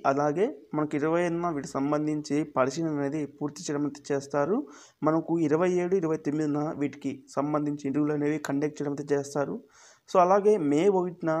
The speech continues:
వీళ్ళందరికీ కూడా, ఎవరైతే సెలెక్ట్ అయ్యారో వాళ్ళందరికీ కూడా మనకు నియామక పత్రాలు అనేవి అందించడం చేస్తారు. So, కాబట్టి మనకు రిజర్వేషన్స్ అన్నీ కూడా వర్తవడం చేస్తారు. So, అదేవిధంగా ఏ విధంగా అయితే రిజర్వేషన్లు అమలు అవుతాయి, వాటి బట్టి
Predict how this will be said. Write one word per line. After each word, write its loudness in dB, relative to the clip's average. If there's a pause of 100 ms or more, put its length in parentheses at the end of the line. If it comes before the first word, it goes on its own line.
(200)
వీళ్ళందరికీ 0
కూడా, -2 (100)
ఎవరైతే 0
సెలెక్ట్ -2
అయ్యారో -2
వాళ్ళందరికీ 2
కూడా 0 (520)
మనకు 0 (160)
నియామక 0
పత్రాలు 0
అనేవి -2
అందించడం -2
చేస్తారు. -4 (540)
So, 0
కాబట్టి 4 (220)
మనకు 0
రిజర్వేషన్స్ -2
అన్నీ 0
కూడా -2 (120)
వర్తవడం -2
చేస్తారు. 0
So, -2
అదేవిధంగా 4 (540)
ఏ 8
విధంగా 2
అయితే 2
రిజర్వేషన్లు 4
అమలు 4
అవుతాయి, 4
వాటి 2
బట్టి 0